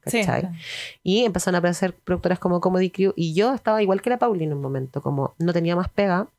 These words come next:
Speaker 2: que el stand-up, entonces me dediqué a hacer stand-up de martes, de lunes a domingo casi. Entonces tenía cinco locales con los cuales trabajaba y cinco shows distintos, ¿ya?
Speaker 1: Ujú.
Speaker 2: Entonces trabajé con Comedy Crew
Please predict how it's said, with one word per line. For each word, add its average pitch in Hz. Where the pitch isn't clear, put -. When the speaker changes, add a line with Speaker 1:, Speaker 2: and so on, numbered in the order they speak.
Speaker 2:
que -
el 175
stand-up, 180
entonces 175
me 170
dediqué 151
a 175
hacer 170
stand-up 180
de 151
martes, -
de 151
lunes 190
a -
domingo 151
casi. -
Entonces 156
tenía 160
cinco 240
locales 233
con 214
los 214
cuales 214
trabajaba 208
y 190
cinco 190
shows 165
distintos, 147
¿ya? 147
Speaker 1:
Ujú. -
Speaker 2:
Entonces 180
trabajé 190
con 262
Comedy 170
Crew 160